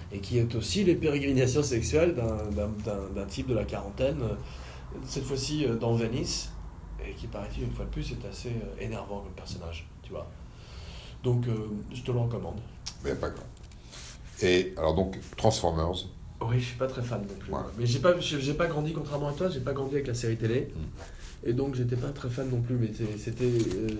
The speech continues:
Speaker 1: les jouets j'aimais bien, parce que c'est, c'est tiré de jouets à la base, les Transformers.
Speaker 2: Mm.
Speaker 1: C'est un des rares trucs qui a commencé par une scène, une ligne,
Speaker 2: Une ligne.
Speaker 1: ouais, une ligne de jouets, c'est ça, ouais. Comment s'appelle d'ailleurs, euh... La
Speaker 2: Le jouet ?
Speaker 1: Ouais, non, je veux dire la, la, la marque qui a fait le jouet.
Speaker 2: Je sais pas, mais c'est,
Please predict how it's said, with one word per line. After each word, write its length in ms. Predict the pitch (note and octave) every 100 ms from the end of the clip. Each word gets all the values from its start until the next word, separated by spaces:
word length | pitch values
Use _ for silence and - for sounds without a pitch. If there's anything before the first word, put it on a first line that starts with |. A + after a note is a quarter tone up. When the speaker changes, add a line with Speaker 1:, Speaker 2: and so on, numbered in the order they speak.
| A2
Speaker 1:
les 120 | C#3
jouets 280 | C3 F3+ A#3+
j'aimais 220 | F#3+ B2
bien, 180 | A#2 D#3+
parce 160 | -
que 60 | -
c'est, 120 | -
c'est 240 | - A#2+ A#2+
tiré 220 | B2 A#2
de 60 |
jouets 140 | C#3 F3
à 40 |
la 60 | C3
base, 180 | G#2 F#2+
les 60 | -
Transformers. 420 | - G#2 G#2 G2+
Speaker 2:
Mm. 160 | - E2+ F#2+ - -
Speaker 1:
C'est 160 | A2+ A2
un 60 | G#2
des 80 | A#2
rares 160 | B2
trucs 160 | B2 E3
qui 80 | A#2+
a 40 |
commencé 300 | A#2 A2 C3+
par 140 | B2
une 120 | G#2+ G#2+
scène, 240 | B2 G2+
une 80 | G2+
ligne, 200 | A2+ A2+ A2 G#2 - -
Speaker 2:
Une 100 | E2+
ligne. 100 | E2+ - - C#3
Speaker 1:
ouais, 60 | A#2+
une 80 | A2+
ligne 140 | C3+
de 80 | B2+
jouets, 180 | B2 E3
c'est 120 | - D3
ça, 60 |
ouais. 120 | B2 A2 - - -
Comment 140 | F#3+
s'appelle 260 | F3 D#3+ C#3+
d'ailleurs, 260 | B2+ B2
euh... 200 | A2+ G#2 G#2+ - - - -
La 280 | G#2+ G2+ D#2+
Speaker 2:
Le 60 | D#2+
jouet ? 260 | G#2 A#2+ A#2+ C#3+
Speaker 1:
Ouais, 200 | C3+ C3+
non, 120 | C3+
je 80 | B2+
veux 100 | C3
dire 100 | A#2+
la, 80 | G#2
la, 200 | G#2+ G2+
la 140 | A2+ A#2+
marque 300 | A#2+ - - -
qui 120 | A2+
a 40 | G2
fait 140 | G#2+
le 100 | G#2+
jouet. 240 | G#2+ G2+ - -
Speaker 2:
Je 100 | -
sais 120 | -
pas, 180 | - F2+
mais 80 | -
c'est, 140 | C#2